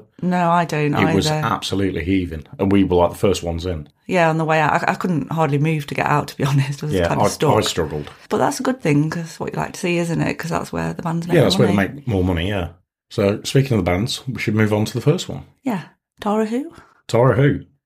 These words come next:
Speaker 2: I was really, really imp-, I, I wasn't aware of Tara Who until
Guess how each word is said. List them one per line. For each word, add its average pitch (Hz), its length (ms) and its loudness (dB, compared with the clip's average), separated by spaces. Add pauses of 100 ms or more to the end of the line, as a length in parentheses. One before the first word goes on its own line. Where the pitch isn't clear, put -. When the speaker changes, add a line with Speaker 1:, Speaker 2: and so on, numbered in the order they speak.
(220)
Speaker 2:
I 123 220 0
was 120 180 4
really, 107 480 2
really 107 260 6
imp-, 90 140 0
I, 101 180 0 (320)
I 104 40 6
wasn't 107 460 2
aware 104 220 4
of 90 120 0
Tara 80 280 -2
Who 76 200 -6 (540)
until 85 500 -2